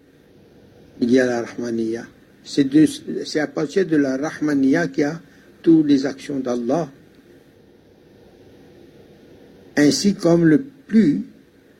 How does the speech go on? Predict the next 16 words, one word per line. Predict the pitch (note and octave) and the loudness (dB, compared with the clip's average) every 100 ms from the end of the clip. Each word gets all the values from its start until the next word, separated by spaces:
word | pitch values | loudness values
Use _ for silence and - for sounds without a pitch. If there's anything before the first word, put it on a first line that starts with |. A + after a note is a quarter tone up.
| _ | _
fidèle | - D#3+ G3 E3 A2 C3+ - _ _ _ _ _ _ A#2 | -6 0 2 2 0 -8 -18 _ _ _ _ _ _ -2
représentant | A#2 C3+ D#3 C#3 D#3+ C#3+ A3 | 0 2 2 0 0 -2 -4
d'Allah, | D#3+ C3 A#2+ B2 C#3+ - - | -2 -6 -8 -10 -10 -12 -10
khalifa | C#3+ B2 A2+ E3+ | -8 -6 -6 -4
d'Allah, | C3+ A2+ A#2 C3+ F#3+ - _ - - - _ _ _ _ - | -4 -4 -6 -8 -10 -14 _ -20 -20 -20 _ _ _ _ -14
le | |
plus | - C3+ C#3+ | 0 4 4
grand | E3+ C#3+ | 4 -2
khalifa | C3+ A#2+ A2 A#2+ | -4 -4 -4 -6
d'Allah, | A#2+ G#2+ G2 G#2 C3 - _ _ _ - _ _ - - - - - - - _ - - - - - | -8 -10 -12 -14 -16 -20 _ _ _ -20 _ _ -20 -20 -20 -20 -20 -20 -20 _ -20 -20 -20 -14 -12
le | |
plus, | - F3+ - - - | 0 2 2 -2 -4
le | A#2 | -4
parfait, | - D#3 C#3+ - E3 A3 - _ _ _ _ _ _ _ _ _ _ _ | -2 -2 -2 0 0 -2 -14 _ _ _ _ _ _ _ _ _ _ _
le | - | -8
fidèle, | - C3 F3+ C#3 G2+ | -4 2 4 4 0